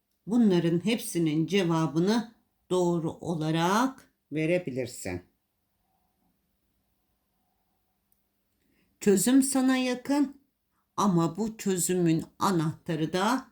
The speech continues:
senin elinde diyebilirim. Evet can dostlarım, şimdilik bu kadar.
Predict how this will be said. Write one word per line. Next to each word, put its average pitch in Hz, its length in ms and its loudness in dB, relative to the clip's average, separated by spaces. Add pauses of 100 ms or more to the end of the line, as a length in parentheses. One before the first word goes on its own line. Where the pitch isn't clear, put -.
(140)
senin 165 840 -2 (140)
elinde 156 560 -2
diyebilirim. 120 680 -6 (420)
Evet 311 240 2
can 196 260 -2
dostlarım, 165 460 -2
şimdilik 214 640 0
bu 190 120 -4
kadar. 131 420 -4